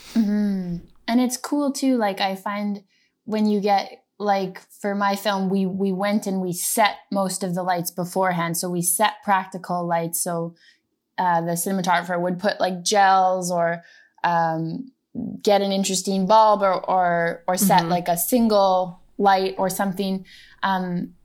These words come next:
Speaker 1: but when you use practical lights, um, or natural light,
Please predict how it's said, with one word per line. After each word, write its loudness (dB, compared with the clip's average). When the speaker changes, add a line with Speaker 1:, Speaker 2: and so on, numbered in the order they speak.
Speaker 1:
but 2
when 2
you 2
use 4
practical -2
lights, -2
um, 2
or 0
natural 0
light, -2